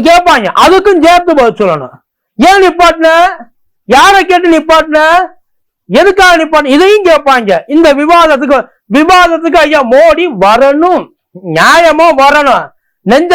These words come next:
மட்டும் வடைச்சுக்கிட்டு வீராவேசமா பேசுறது இல்ல, வெளியில உள்ளுக்குள்ள உட்கார்ந்து கேட்பாங்க.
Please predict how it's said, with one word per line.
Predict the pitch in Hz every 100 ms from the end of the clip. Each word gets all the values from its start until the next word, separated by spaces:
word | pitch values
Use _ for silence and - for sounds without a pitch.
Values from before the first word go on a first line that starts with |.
| 311
மட்டும் | 320 330 359
வடைச்சுக்கிட்டு | 302 339 294 349 339 285
வீராவேசமா | 349 349 330 339 349 311 -
பேசுறது | 370 359 339 330 302 277
இல்ல, | 247 226
வெளியில | 302 339 269 175 127 _ _ _ _ -
உள்ளுக்குள்ள | 233 370 392 370 330
உட்கார்ந்து | 285 349 339 330
கேட்பாங்க. | 349 339 311 240